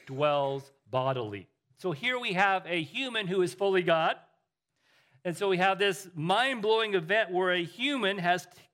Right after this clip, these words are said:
come into the humanity that he has created. And now we have a human that can still a storm. We have a human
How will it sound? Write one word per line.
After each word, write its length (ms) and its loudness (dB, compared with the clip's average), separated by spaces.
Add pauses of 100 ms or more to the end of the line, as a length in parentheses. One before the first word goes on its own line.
come 260 -2
into 340 -4
the 100 -6
humanity 640 -2
that 200 0
he 180 -4
has 140 -2
created. 520 -2 (840)
And 160 0
now 220 2
we 100 -6
have 180 2
a 60 -2
human 440 -4
that 180 2
can 100 -2
still 320 -2
a 60 2
storm. 560 -4 (960)
We 160 -4
have 240 4
a 100 2
human 640 -2